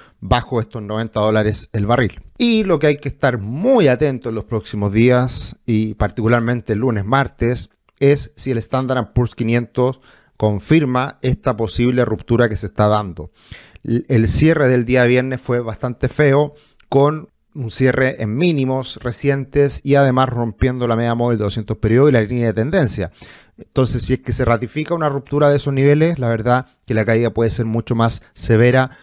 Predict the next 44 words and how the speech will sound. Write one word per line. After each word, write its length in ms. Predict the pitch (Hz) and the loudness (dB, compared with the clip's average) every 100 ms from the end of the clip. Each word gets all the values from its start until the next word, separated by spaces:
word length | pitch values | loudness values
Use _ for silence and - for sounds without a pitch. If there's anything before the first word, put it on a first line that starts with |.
| _ - | _ -8
mucho 240 | 113 117 | -4 0
más 180 | 113 104 | 0 0
importante. 640 | 110 120 110 95 85 98 | -2 -2 -2 -2 -4 -4
Por 120 | 104 | 0
ahí 120 | 120 | 2
dicen 300 | 127 127 143 | 2 2 0
muchos 520 | 131 143 143 147 143 - - _ - | 2 0 2 0 0 -6 -20 _ -2
que 160 | 127 | 2
los 260 | 123 123 - | 4 2 0
cuatro 300 | - 117 117 | 0 0 2
mil 160 | 123 117 | 0 -2
doscientos 400 | 110 127 117 117 | -2 -4 -4 -2
puntos 280 | 127 117 | -2 0
del 40 | 117 | -4
Standard 300 | - 117 113 | -2 0 0
and 80 | 101 | 0
Poor's 160 | 110 | -2
quinientos 480 | - 113 110 120 113 | 0 -2 0 4 4
es 200 | 107 - - - - | 4 -2 -14 -20 -4
bisagra, 540 | 113 - 117 101 98 | 0 2 2 -2 -6
es 200 | 101 117 | -6 -6
un 120 | 120 110 | -4 -2
nivel 340 | 117 123 120 _ _ - - | 2 2 -2 _ _ -20 -12
importante 680 | 117 127 113 151 156 143 139 | -8 -6 -4 -2 -4 -6 -8
que 80 | |
si 120 | 127 120 | -8 -8
se 120 | 123 | -6
mantiene 380 | 120 - 143 147 | -4 -2 -4 -2
sobre 400 | 156 151 156 165 | 0 4 4 4
él, 180 | 175 - _ _ _ | 0 -8 _ _ _
eh, 140 | 104 107 | -4 0
todo 220 | 143 139 | 2 2
tranquilo, 600 | 135 107 165 170 196 - | 0 -2 -2 0 -2 -6
si 200 | - 123 | -6 0
lo 100 | 117 | 2
rompe 560 | 113 139 143 156 156 143 | 4 2 2 2 2 2
puede 300 | 127 127 120 | 0 0 0
cambiar 260 | 113 117 | -2 -2
bastante 600 | 113 - 117 113 120 120 - | -4 -6 -8 -6 -6 -8 -6
la 140 | 107 | -6
situación 580 | 110 104 101 110 107 - | -4 -6 -4 -2 -4 -6
de 120 | 107 | -8
corto 260 | 104 104 107 | -4 -4 -4
plazo. 320 | 67 - - | -6 -8 -10